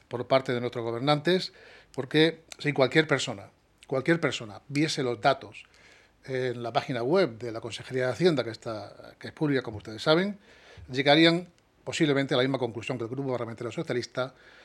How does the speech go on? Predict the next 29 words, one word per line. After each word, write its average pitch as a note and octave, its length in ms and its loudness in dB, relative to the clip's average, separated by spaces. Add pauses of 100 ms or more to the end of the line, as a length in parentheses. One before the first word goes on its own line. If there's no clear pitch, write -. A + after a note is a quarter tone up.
(200)
de D3+ 200 2
que F3 320 6 (640)
parece D#3 440 4
ser D#3 360 6
que D#3 460 2
para C3+ 360 4
el B2+ 160 -4
gobierno, C#3 600 4
eh, B2 80 -2
del B2 140 -4
Partido C#3 300 -2
Popular B2+ 460 0 (280)
no E3 260 8
es D3+ 140 4
tan C3+ 220 2
prioritario C#3 800 6 (160)
el B2 180 0
empleo C#3+ 580 4
como C#3+ 340 6
parece A2+ 300 0
decir. - 280 -14 (1080)
No E3+ 140 4
tienen F3 220 8
la D#3 80 12
sensibilidad D3 800 4 (840)
ni C3+ 100 -2
el C3+ 100 2
compromiso C#3 760 0 (640)
para F#3+ 400 8